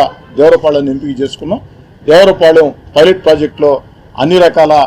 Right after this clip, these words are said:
ప్రయత్నాలు చేసిన తర్వాత అక్కడ వచ్చినటువంటి ఫీడ్‌బ్యాక్‌ని బట్టి మిగతా ప్రాంతాల్లో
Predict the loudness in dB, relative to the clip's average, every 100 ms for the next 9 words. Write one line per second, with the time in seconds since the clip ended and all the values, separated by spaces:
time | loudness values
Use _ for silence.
0 | -4 -18 -20 -6 -2 -2 -2 -4 -4 -10
1 | -8 -6 -4 -4 -4 -8 _ -10 -8 -2
2 | -2 -2 -2 -2 -2 -6 -4 -6 -8 -12
3 | _ -20 _ 0 0 2 0 0 -2 -2
4 | -2 -6 -6 -4 -2 -4 -6 -8 -8 -8